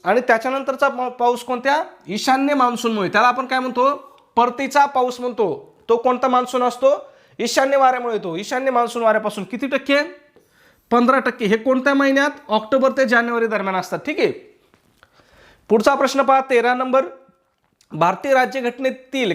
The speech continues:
खालीलपैकी कोणते कलम अस्पृश्यतेची चाल नष्ट करते? तर कोणतं कलम? कलम सतरा नुसार काय केली जाते? अस्पृश्यतेची चाल नष्ट केली जाते. ठीक आहे,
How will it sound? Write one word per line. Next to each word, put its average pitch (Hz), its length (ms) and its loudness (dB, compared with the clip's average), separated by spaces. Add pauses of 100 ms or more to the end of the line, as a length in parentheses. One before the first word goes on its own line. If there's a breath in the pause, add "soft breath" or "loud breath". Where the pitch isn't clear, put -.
खालीलपैकी 254 580 0
कोणते 226 360 0
कलम 233 300 2 (220)
अस्पृश्यतेची 254 840 -4
चाल 240 280 2
नष्ट 240 300 -2
करते? 233 420 2
तर 202 60 2
कोणतं 240 340 2
कलम? 269 320 0 (760 soft breath)
कलम 247 260 2
सतरा 247 320 -2
नुसार 247 280 -2
काय 247 160 0
केली 240 180 -6
जाते? 240 300 -4
अस्पृश्यतेची 247 760 -2
चाल 240 400 2
नष्ट 226 280 -2
केली 208 240 2
जाते. 180 240 0
ठीक 302 220 -2
आहे, 208 120 2